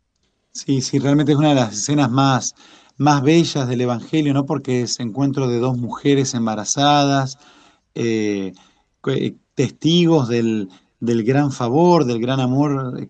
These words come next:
que, que Dios les ha tenido, que no se guardan esa alegría, que no se ponen, eh, una mesura o, o límite a esa alegría, sino que dejan que, que esa alegría se expanda,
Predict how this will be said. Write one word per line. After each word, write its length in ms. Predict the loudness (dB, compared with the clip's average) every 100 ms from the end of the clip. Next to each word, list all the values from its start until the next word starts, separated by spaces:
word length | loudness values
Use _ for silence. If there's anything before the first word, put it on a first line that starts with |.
| -10
que, 160 | -10
que 140 | -4 -2
Dios 140 | 0
les 120 | -2
ha 140 | -4 -4
tenido, 680 | -2 0 0 2 2 0 -4 -16 _ _
que 140 | -4 0
no 120 | 0
se 160 | 0
guardan 460 | 2 6 6 4 0
esa 180 | -2 -4
alegría, 560 | -4 -2 -2 0 0 0
que 100 | -4
no 120 | -6
se 240 | -6 -6
ponen, 460 | -6 -4 -4 -4 -8 _ _ _ -20 -14
eh, 280 | -12 -12 -14 _ _ -14
una 340 | -12 -12 -12 -16
mesura 880 | -14 -12 -10 -4 2 4 4 4 2
o, 100 | -2 -6 -6
o 60 |
límite 500 | -2 0 0 -2 -4
a 40 | -6
esa 160 | -4
alegría, 300 | -4 -2 -2
sino 240 | -2 -4 -4
que 120 | -4
dejan 360 | -6 -4 -4
que, 320 | -4 -4 -4 -6 _ _ _
que 100 | -8
esa 140 | -4 -2
alegría 380 | 0 0 0 -2
se 140 | -4
expanda, 760 | -8 _ 0 0 0 0 -2